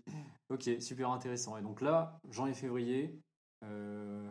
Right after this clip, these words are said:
réflexion. Enfin, février, vous êtes lancé. Vous vous retrouvez tous les dix, où vous étiez déjà un petit peu plus. Vous avez fait un recrutement à ce moment-là, ou alors, euh,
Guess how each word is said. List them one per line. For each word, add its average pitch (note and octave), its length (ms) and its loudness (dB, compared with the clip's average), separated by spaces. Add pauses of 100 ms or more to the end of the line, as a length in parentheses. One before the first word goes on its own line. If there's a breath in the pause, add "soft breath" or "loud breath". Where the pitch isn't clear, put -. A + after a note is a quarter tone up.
réflexion. A#2 440 -4
Enfin, B2+ 180 -2
février, C#3+ 340 4
vous C3 120 2
êtes B2 140 0
lancé. B2+ 400 -2 (340)
Vous A2 80 -10
vous A2 40 -8
retrouvez A#2 340 2
tous C3 140 -4
les B2 180 4
dix, C3 460 -4 (260)
où A#2 60 -6
vous G#2 160 -4
étiez G#2+ 180 -6
déjà G#2+ 180 -4
un A2 60 -6
petit G2+ 140 -12
peu A2 80 -4
plus. B2+ 140 -4
Vous C#3 100 -2
avez A#2 80 4
fait - 140 -2
un B2+ 40 4
recrutement B2 440 -2
à - 20 -4
ce C3 120 -6
moment-là, C3 440 0
ou B2+ 140 2
alors, B2 260 2
euh, G#2+ 40 -2